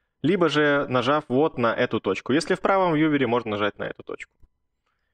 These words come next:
Давайте что-нибудь напишем в ноде Text Plus, например,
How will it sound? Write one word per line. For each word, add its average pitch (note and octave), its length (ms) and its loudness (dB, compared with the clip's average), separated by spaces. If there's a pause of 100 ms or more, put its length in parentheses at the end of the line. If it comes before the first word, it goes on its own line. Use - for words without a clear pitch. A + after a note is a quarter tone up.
(320)
Давайте F#3 280 2
что-нибудь D3 480 0 (120)
напишем B2+ 760 -2 (100)
в A2+ 220 -2
ноде A#2 220 2
Text - 300 -4
Plus, G#3 460 0
например, C#3 640 0